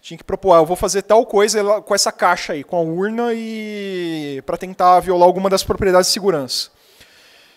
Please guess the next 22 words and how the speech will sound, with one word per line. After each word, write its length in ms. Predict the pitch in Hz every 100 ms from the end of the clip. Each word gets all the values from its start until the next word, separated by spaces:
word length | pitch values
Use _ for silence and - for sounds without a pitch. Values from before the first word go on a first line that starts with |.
| -
Ah, 480 | 147 151 156 156 151 - -
tanto 320 | 214 240 277
que, 600 | - 240 240 240 233 -
ah, 680 | 175 170 170 160 151 139 131 156 - _ _ _ _ _ _ _ _ _ _
o 200 | - 160
teste 340 | - 214 262 247
que 100 | 196
teve 240 | 214 208
sucesso, 720 | - 220 - - 175 247 -
né, 140 | 135 190
que 100 | 190
conseguiu 600 | 185 190 - 170 180 240
quebrar 300 | 208 175 175
alguma 260 | 170 175
propriedade 580 | 175 175 165 160 156 156
da 140 | 156
urna, 420 | 151 151 151 147 143
né, 180 | 147 156
é, 680 | 135 135 131 123 120 117 - _ _ _ _ _ _ -
nessa, 420 | 143 139 - -
nessa 340 | 160 151 160 170
edição, 560 | 156 220 - 208 254